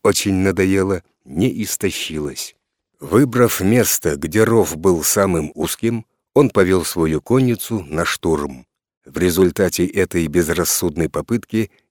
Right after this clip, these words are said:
Икриме и нескольким из его людей удалось форсировать ров, но в этой схватке погиб Амар ибн Вуд аль-Амири. Самому же Икриме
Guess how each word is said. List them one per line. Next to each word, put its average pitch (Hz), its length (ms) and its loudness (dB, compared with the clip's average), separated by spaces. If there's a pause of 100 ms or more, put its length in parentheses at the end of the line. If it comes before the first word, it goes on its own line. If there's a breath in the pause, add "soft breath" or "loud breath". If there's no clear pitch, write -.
Икриме 110 480 2
и 101 160 0
нескольким 95 580 2
из 85 240 -2
его 87 240 2
людей 85 540 0
удалось 87 500 2
форсировать 101 800 -2
ров, 82 460 0 (340)
но 82 200 0
в 95 60 2
этой 90 240 0
схватке 104 640 -4
погиб 87 440 -4 (180)
Амар 92 440 2
ибн 87 360 0
Вуд 101 320 -2 (160)
аль-Амири. 92 800 0 (300)
Самому 80 520 -2
же 113 260 -2
Икриме 101 460 -2